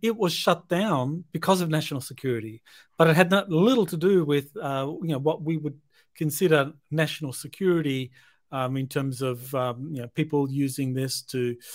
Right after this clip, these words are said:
kinda like, uh, develop some kind of dangerous weapon. It was more that, uh, it fin-, it, it, uh, threatened the, uh, financial foundations of the United States, because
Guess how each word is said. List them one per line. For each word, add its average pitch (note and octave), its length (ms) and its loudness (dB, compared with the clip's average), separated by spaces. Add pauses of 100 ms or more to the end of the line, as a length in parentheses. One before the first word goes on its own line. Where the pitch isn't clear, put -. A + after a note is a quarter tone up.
(380)
kinda C3 160 -4
like, B2+ 260 -2
uh, C#3+ 60 -2
develop C3+ 400 0
some C#3 240 -2
kind C3 260 -4
of A#2+ 160 -8
dangerous C3+ 560 -2
weapon. B2+ 500 2 (280)
It E3+ 80 2
was E3 240 4
more F3+ 400 6 (340)
that, D#3 360 4
uh, E3+ 120 0
it E3+ 220 -4
fin-, E3 300 0
it, E3 220 -2 (280)
it, - 20 0
uh, D3+ 220 2
threatened E3 720 0 (100)
the, D3 460 0
uh, C#3+ 160 -2 (120)
financial D#3 500 2
foundations C#3 600 -2
of C3 100 -8
the C#3 80 -4
United C3 380 -2
States, D#3 400 0
because C3+ 460 -6